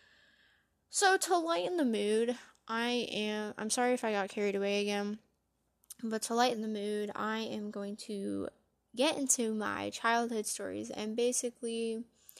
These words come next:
one of them is sort of gross, the first one is funny, the second one is gross, and the third one is basically a story time on how I landed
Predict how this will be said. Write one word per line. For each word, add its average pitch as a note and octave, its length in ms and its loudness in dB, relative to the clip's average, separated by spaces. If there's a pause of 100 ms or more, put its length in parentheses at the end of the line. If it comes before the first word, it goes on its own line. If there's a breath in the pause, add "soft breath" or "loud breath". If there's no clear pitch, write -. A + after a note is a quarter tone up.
(1120 soft breath)
one C4 300 4
of E4 140 0
them D4 300 4 (120)
is A3 340 2 (380)
sort C4+ 540 4
of B3 200 0
gross, A#3 880 0
the - 100 -10
first C4 420 2
one A3+ 220 -2
is G#3+ 200 -2
funny, G#3+ 340 -4
the G#3 120 -6
second A3+ 380 0
one G#3+ 200 -4
is G#3+ 260 -4 (540)
gross, G#3+ 460 2
and G3+ 120 -6
the G#3 80 -4
third G#3+ 340 -2
one G#3 240 -4
is - 360 -4 (140)
basically G#3 920 2
a G#3+ 100 -2
story G#3+ 460 0
time G3+ 480 -6
on G3 220 -6
how G#3 300 -2
I G#3 140 -4
landed G3+ 380 -4